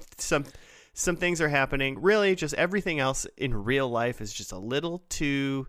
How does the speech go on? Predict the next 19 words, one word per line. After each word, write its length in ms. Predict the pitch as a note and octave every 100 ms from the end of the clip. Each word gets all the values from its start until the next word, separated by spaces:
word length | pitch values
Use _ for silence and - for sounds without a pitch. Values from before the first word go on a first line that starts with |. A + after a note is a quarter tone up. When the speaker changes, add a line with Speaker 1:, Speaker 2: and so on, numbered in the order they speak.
| -
Speaker 2:
serious. 760 | - - A2+ A2 B2 C3+ - -
So 220 | - B2
I 80 | A#2
figured, 320 | - A#2+ B2
why 140 | C#3 E3+
don't 80 | G#3
we 100 | F3
watch 320 | C#3 C3+ -
just 280 | B2+ A2+ A#2+
some 240 | - G#2+ G2 A#2
dumb, 520 | - A#2+ A#2 A2+ A2 G#2 -
dumb 380 | A2 A2 G#2+
stuff? 520 | A2 - - - - - - _
<laughs> 60 | D#3 C#5+ C#5+ _ _ _
And 280 | B2 A#2 A#2 - _ _ -
I 60 |
think 140 | B2+ A#2
Workaholics 600 | A#2+ A#2 B2 A#2 A2+ -
fits 320 | B2 A#2